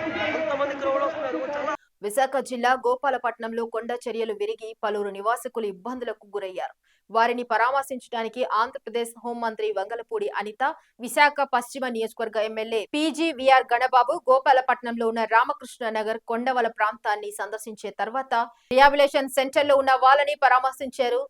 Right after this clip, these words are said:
Speaker 2: ఫుడ్, వాటర్ టైంకి వస్తున్నాయా అని అడిగి తెలుసుకున్నారు. వారందరినీ వేరే ప్రాంతాలకు పంపించటమా లేకపోతే ప్రత్యామ్నాయ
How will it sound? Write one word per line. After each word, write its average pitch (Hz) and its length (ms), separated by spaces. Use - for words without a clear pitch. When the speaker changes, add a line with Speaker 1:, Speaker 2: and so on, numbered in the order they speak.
Speaker 2:
ఫుడ్, 269 240
వాటర్ 247 480
టైంకి 277 480
వస్తున్నాయా 269 640
అని 247 140
అడిగి 220 240
తెలుసుకున్నారు. 190 640
వారందరినీ 254 600
వేరే 254 280
ప్రాంతాలకు 254 680
పంపించటమా 262 680
లేకపోతే 277 680
ప్రత్యామ్నాయ 269 640